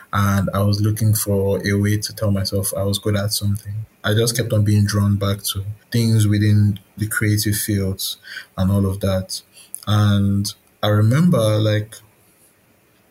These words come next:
upon graduating university, I made this huge collection. It was called Grief. And I remember trying to talk to different artists in the traditional art space, to trying to talk to those artists and trying to talk to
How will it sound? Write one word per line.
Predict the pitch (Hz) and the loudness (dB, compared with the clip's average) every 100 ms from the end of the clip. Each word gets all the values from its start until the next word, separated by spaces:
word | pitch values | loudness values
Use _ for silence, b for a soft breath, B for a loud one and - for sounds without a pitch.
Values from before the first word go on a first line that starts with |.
| - - | -20 -8
upon | 104 104 131 135 135 | -6 0 2 4 4
graduating | 113 113 117 113 - 113 110 107 - | 2 2 0 -2 -2 -2 0 -2 -2
university, | 104 104 101 107 110 110 - 101 - | 0 2 2 2 0 -4 -4 -4 0
I | |
made | 113 131 135 | 2 2 2
this | 113 117 - 147 | -2 -2 0 2
huge | 165 165 | 2 2
collection. | 156 110 107 104 101 90 101 - | 0 0 0 0 -2 -2 -4 -4
It | 107 | 0
was | 104 104 | 2 0
called | 120 113 107 | 0 0 0
Grief. | 107 104 131 160 - - _ 110 | 0 2 2 0 -4 -10 _ -2
And | 107 107 107 101 | 2 4 2 2
I | 101 | 0
remember | 107 120 127 131 | 2 2 0 -2
trying | - 120 117 120 | -2 -2 0 0
to | - | -2
talk | - 117 113 - - | -6 -6 -6 -6 0
to | 107 104 104 104 _ _ 110 | 2 2 2 -2 _ _ -8
different | 120 123 113 | -4 -2 -2
artists | 110 110 - 113 110 107 - 107 | -2 -2 -2 -2 0 -2 -2 -2
in | |
the | 107 | -2
traditional | - 110 110 - 110 107 107 110 B B - | 0 0 0 0 2 2 0 -4 B B -4
art | 107 | -2
space, | 104 - 107 101 101 101 - B B B - | -2 -2 -2 0 0 0 -2 B B B -12
to | - | -10
trying | - 123 120 | -2 0 0
to | |
talk | 117 110 | 0 -4
to | 110 | -4
those | 110 117 | -2 0
artists | 110 107 107 107 101 | 2 0 0 -2 -2
and | 101 | 0
trying | 107 | 0
to | 107 | 0
talk | 107 104 | -2 -4
to | - 104 | -4 -4